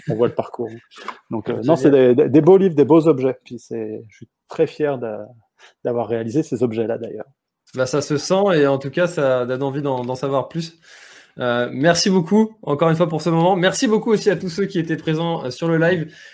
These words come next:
Speaker 2: Le replay, si vous n'avez pas pu entendre toute notre, tout notre échange, sera disponible en podcast dès, euh, demain,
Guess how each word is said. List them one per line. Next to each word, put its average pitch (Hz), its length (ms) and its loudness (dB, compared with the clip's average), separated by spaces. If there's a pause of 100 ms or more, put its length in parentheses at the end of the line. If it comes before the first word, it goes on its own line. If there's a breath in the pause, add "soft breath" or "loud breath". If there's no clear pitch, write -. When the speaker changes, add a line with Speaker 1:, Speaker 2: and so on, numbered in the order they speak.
(120 loud breath)
Speaker 2:
Le 156 120 2
replay, 185 360 4
si 202 140 -6
vous 156 80 0
n'avez 165 180 4
pas 165 180 0
pu 180 220 -6
entendre 165 480 -2
toute 156 220 -10
notre, 156 260 -6
tout 147 140 -8
notre 170 180 -6
échange, 165 320 -4
sera 147 220 -4
disponible 151 360 -6
en 143 80 -2
podcast 151 540 -4
dès, 165 460 -2
euh, 117 220 -4
demain, 156 500 -2